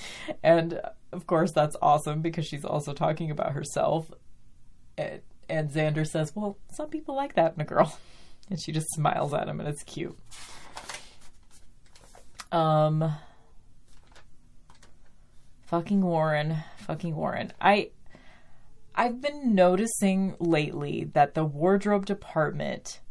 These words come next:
they are putting Tara and Willow in very similar clothing, um, at this point in their relationship. And I think it's to symbolize that they're on the same page, that they are,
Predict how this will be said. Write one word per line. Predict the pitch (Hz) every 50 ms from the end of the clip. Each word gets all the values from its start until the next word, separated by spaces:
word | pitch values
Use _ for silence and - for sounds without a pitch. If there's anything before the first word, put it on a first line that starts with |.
| - - - - - -
they | - 151 170 165 170 -
are | - 165 165
putting | 165 - - - 226 240 262 269 277 262
Tara | - - - 196 170 170 180 180
and | - - 170 160 156 147
Willow | 151 151 - - - 55 - - - 185 - - - - - - - - - - - - - - - - -
in | - 170 170 165 160 160 -
very | - 156 165 160 160 160 160 156 - - - - -
similar | 190 170 165 170 165 160 156 151
clothing, | 151 - - - 147 147 - - - - - - - - - - - - - - - - - - - -
um, | 143 143 135 135 139 147 - - -
at | - 139 -
this | 165 156 151
point | - - - 151 143 131 -
in | - 143
their | 147 139 139
relationship. | 135 131 139 - - - 151 - - - - - - - -
And | - 160
I | 156 151
think | 156 - 196 185 180 -
it's | - - 170 165 160 - - - -
to | - -
symbolize | 160 - - - 180 165 160 156 156 151 143 143 147 147
that | - 151 151 -
they're | 151 143
on | 143 147 147
the | 143 143
same | - - 156 143 143 147
page, | - - - - 208 202 196 190 190 175 160 - - -
that | - 143 -
they | - 139 - - -
are, | - - 139 156 151 - - - -